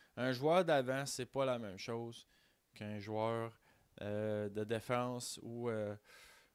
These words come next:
un joueur, un gardien de but. Selon moi, tu dois mettre tout ce que tu peux pour aller chercher Tavares. Euh, moi, je pense que le Canadien a une chance. Il cherche un centre de numéro un depuis des années.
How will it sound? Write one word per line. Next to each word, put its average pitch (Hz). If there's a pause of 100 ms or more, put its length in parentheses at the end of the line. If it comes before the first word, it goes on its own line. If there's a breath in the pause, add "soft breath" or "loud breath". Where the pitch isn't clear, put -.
un 95
joueur, 110
un 110
gardien 110
de 110
but. 101 (460)
Selon 123
moi, 131 (680)
tu -
dois 127
mettre 127 (300)
tout 175
ce -
que -
tu -
peux 135
pour 113 (260)
aller 127
chercher 120
Tavares. 107 (540 loud breath)
Euh, 95
moi, 101
je 107
pense 107
que -
le 98
Canadien 120
a -
une 113
chance. 156
Il 117
cherche 170
un 170
centre 165
de 147
numéro 143
un 151
depuis 127
des 117
années. 139